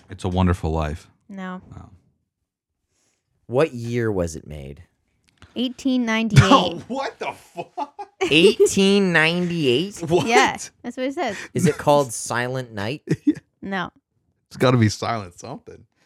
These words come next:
Speaker 2: Think of something that we recently watched.
Speaker 1: Think of something that we recently watched.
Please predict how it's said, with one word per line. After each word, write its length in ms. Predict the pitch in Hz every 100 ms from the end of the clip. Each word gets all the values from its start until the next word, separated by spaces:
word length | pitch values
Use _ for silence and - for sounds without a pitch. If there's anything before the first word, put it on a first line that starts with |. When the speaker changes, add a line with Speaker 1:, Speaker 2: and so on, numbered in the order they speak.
| _ _
Speaker 2:
Think 300 | 285 320 -
of 140 | 277
something 500 | 262 269 254 247 240
that 220 | 226 208 196
we 220 | 196 190 _ _ _
recently 680 | 226 214 - - 285 - -
watched. 240 | - - _ _ _ _ _ _ _ _ _ _ _ _ _ _ _ _ _ _
Speaker 1:
Think 200 | 90 95
of 60 |
something 280 | 92 90 87
that 60 | 82
we 120 | 80
recently 560 | 78 80 80 90 82 80
watched. 480 | 80 80 85 92